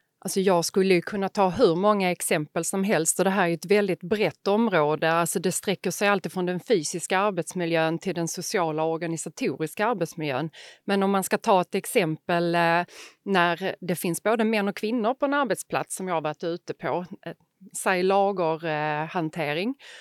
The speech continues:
så, så ser vi ju ofta att kvinnorna kanske får de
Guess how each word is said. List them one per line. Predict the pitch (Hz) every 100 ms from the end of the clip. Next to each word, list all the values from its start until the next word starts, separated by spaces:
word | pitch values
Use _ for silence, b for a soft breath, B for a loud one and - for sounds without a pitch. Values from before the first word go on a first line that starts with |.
| B
så, | - 196 185
så | - - - 185
ser | - - 220 165
vi | 165
ju | 190
ofta | 208 208 - 175
att | 175 -
kvinnorna | - 196 220 180 160 165
kanske | - 170 160 180
får | - 175 156
de | 156 156